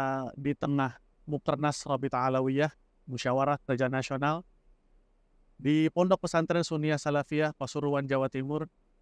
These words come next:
Alhamdulillah, di tengah kegiatan ini kita kedatangan beberapa tamu, beberapa tokoh, beberapa ulama yang hadir di tengah kita. Dan pada kesempatan ini, ah, hadir tamu kita yang datang dari negeri jiran Malaysia,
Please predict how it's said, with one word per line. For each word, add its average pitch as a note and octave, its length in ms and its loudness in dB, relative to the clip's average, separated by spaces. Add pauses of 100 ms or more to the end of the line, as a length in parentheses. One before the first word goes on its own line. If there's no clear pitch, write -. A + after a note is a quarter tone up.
(420)
Alhamdulillah, C#3 640 4
di C3 240 -4
tengah C#3 160 2
kegiatan C3 480 -2
ini D3+ 480 0
kita C3+ 400 0
kedatangan C3+ 480 -2
beberapa B2+ 520 -2 (520)
tamu, D3+ 400 -2 (520)
beberapa A#2+ 320 -2
tokoh, E3 480 4
beberapa B2 320 0
ulama C3+ 560 2
yang B2+ 160 -10
hadir B2+ 320 0
di B2+ 80 -4
tengah C3 240 -4
kita. D3 320 2 (880)
Dan A#2+ 160 -4
pada C3+ 240 2
kesempatan C3+ 560 0
ini, D#3+ 400 2 (160)
ah, A#2+ 160 -4
hadir C3 240 0
tamu C3 240 -2
kita D3 560 0 (640)
yang B2 240 -4
datang C3+ 240 0
dari C3 160 2
negeri C3 320 0
jiran C3+ 240 2
Malaysia, C3+ 480 0